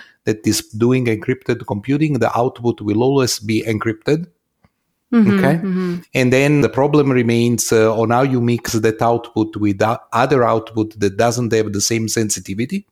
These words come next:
Speaker 2: Mm-hmm.
Speaker 1: It is an open problem. There is a lot of literature in the computer science and the engineering fields, even for what concerns, uh,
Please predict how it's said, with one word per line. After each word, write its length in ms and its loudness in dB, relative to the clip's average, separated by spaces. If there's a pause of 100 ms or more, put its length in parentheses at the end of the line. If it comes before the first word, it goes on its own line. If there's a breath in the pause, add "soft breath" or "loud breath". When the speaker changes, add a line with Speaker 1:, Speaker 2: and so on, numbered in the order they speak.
(160)
Speaker 2:
Mm-hmm. 380 2 (300)
Speaker 1:
It 120 0
is 160 4
an 120 4
open 280 2
problem. 600 0 (340 loud breath)
There 220 2
is 120 2
a 60 4
lot 220 2
of 120 0
literature 680 2
in 320 0
the 80 2
computer 460 0
science 540 0 (100)
and 220 0
the 100 -4
engineering 920 0 (380 soft breath)
fields, 560 0 (460 soft breath)
even 380 2
for 200 0
what 320 0
concerns, 800 0
uh, 200 4